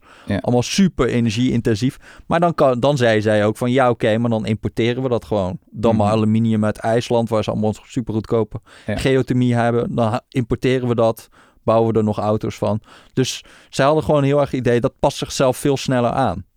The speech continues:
Speaker 1: Het is ook wel interessant, dat doet me een beetje denken aan je zonnepanelenverhaal. Dat, eh,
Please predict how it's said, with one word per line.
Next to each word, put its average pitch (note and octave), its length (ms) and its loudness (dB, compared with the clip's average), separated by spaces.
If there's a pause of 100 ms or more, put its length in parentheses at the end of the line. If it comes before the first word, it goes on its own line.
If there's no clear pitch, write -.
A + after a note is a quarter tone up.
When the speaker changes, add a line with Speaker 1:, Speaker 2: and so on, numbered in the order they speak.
(880)
Speaker 1:
Het - 120 -20
is - 100 -16
ook E3+ 120 2
wel E3 80 2
interessant, C3 340 0
dat A#2 320 -2
doet C3 320 -8
me C3 60 -2
een A#2+ 60 2
beetje A2+ 220 -2
denken A#2+ 260 -2
aan A2+ 100 -2
je G#2+ 100 -2
zonnepanelenverhaal. G2 1120 -4 (580)
Dat, G#2+ 440 -4 (480)
eh, G2+ 500 -2